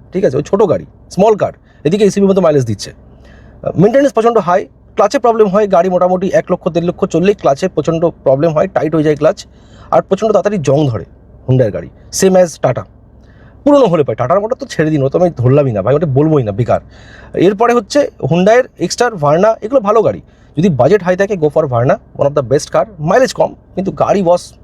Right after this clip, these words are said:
রাজা গাড়ি, Hyundai Verna, ঠিক আছে, দারুণ দেখতে, যেমনি দেখতে তেমনি স্মুথ, তেমনি কমফোর্টেবল, ঠিক আছে, কোনো প্রবলেম নেই, কোনো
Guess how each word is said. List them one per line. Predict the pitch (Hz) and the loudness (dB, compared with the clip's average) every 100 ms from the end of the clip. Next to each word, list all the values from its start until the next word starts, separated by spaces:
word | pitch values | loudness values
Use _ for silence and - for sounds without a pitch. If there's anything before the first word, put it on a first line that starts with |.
| - - | -20 -8
রাজা | 123 139 143 | -2 0 0
গাড়ি, | 110 82 - - - - | -2 -10 -20 -20 -10 -2
Hyundai | 143 131 | 0 0
Verna, | 104 95 - - - - - | -2 -10 -12 -18 -20 -20 -4
ঠিক | 214 | 0
আছে, | 160 | 0
দারুণ | 117 151 202 196 | 2 2 2 2
দেখতে, | 190 - | -2 -2
যেমনি | 151 170 220 | 0 2 2
দেখতে | 208 196 - 277 - - - - | 0 -2 -2 -4 -6 -20 -12 0
তেমনি | 190 220 | 0 0
স্মুথ, | - 196 233 - - | 0 0 0 -4 0
তেমনি | 185 208 | 2 2
কমফোর্টেবল, | 185 143 120 85 69 - - | 0 -2 -2 -4 -8 -12 -4
ঠিক | 226 | 0
আছে, | 185 - - | 0 -2 -2
কোনো | 214 247 - | 0 0 0
প্রবলেম | 160 151 139 | 0 2 0
নেই, | 110 90 - | -2 -6 -2
কোনো | 220 269 | 2 2